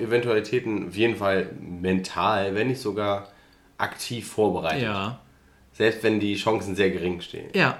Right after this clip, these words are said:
Speaker 1: Was ist, wenn ich nach Hawaii fliege und der Vulkan, der seit viertausend Jahren nicht ausgebrochen ist, ausbricht?
Speaker 2: Ähm, da solltest du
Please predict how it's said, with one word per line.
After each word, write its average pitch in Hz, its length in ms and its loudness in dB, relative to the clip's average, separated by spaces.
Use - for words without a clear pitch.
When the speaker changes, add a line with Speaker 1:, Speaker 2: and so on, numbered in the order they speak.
Speaker 1:
Was 131 220 0
ist, 127 100 -2
wenn 123 120 6
ich 113 100 4
nach 107 120 2
Hawaii 101 340 4
fliege 135 380 2
und 113 420 0
der 104 140 2
Vulkan, 104 420 2
der 92 100 4
seit 92 180 0
viertausend 92 460 0
Jahren 85 160 -2
nicht 82 140 -6
ausgebrochen - 500 -12
ist, - 140 -14
ausbricht? - 420 -16
Speaker 2:
Ähm, 123 760 2
da 127 120 0
solltest 147 340 4
du 143 120 0